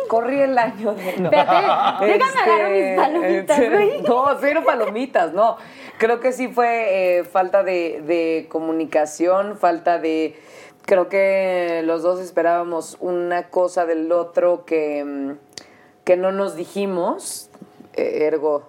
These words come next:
Speaker 1: la comunicación, y que es clave. Y después de todo, que sí fue un proceso doloroso y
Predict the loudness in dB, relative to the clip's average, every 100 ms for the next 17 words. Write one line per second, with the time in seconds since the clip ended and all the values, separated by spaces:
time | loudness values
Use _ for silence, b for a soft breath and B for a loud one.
0 | -12 -2 -2 -2 -6 -6 -4 -4 -2 -2
1 | -2 -4 -6 -8 -4 0 0 -2 -8 -16
2 | B B B B 0 2 2 0 -2 -4
3 | -8 -6 -4 -4 -4 -6 -10 -20 _ _
4 | _ _ _ _ -20 -12 -2 -2 -2 -2
5 | 0 2 -2 0 0 2 0 -4 -4 -4
6 | 0 0 -2 -2 -2 -2 -2 2 0 0
7 | -14 -16 -12 -6 0 2 2 0 -2 0
8 | 0 0 -2 -8 -8